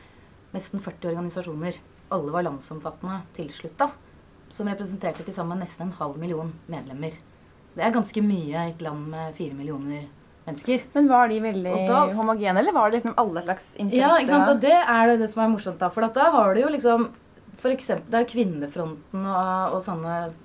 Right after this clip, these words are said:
Speaker 1: feminister, ikke sant? Men også Unge Venstre, for eksempel, var med.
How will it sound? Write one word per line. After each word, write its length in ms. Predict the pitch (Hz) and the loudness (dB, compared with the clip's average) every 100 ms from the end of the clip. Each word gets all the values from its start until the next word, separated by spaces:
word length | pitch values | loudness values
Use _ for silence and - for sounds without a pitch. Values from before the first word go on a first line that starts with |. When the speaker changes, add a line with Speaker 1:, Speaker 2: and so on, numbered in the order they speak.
| - | -10
Speaker 1:
feminister, 560 | 180 175 165 - 302 330 | -6 -6 -8 -10 -6 -4
ikke 160 | 262 | 2
sant? 160 | 277 254 | 2 2
Men 160 | 240 - | -4 -6
også 380 | - - 359 392 | -12 -4 -2 2
Unge 240 | 208 196 170 | 0 0 -4
Venstre, 500 | 151 143 - 240 269 | -6 -10 -6 -4 -2
for 80 | |
eksempel, 300 | 269 277 349 330 | -2 -2 0 2
var 80 | |
med. 240 | 330 381 | 2 -2